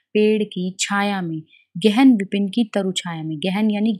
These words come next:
गहरे जंगलों के पेड़ों की छाया में विश्राम कर रहा हो,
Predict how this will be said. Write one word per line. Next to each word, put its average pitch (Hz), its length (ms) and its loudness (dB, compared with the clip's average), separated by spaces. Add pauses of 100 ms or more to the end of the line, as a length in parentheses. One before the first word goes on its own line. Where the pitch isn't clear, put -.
गहरे 190 460 2
जंगलों 190 580 -2
के 196 240 -4
पेड़ों 202 480 0
की 202 260 -6
छाया 190 420 -2
में 165 160 -6
विश्राम 190 1080 -2
कर 185 240 -4
रहा 170 280 -4
हो, 156 240 -8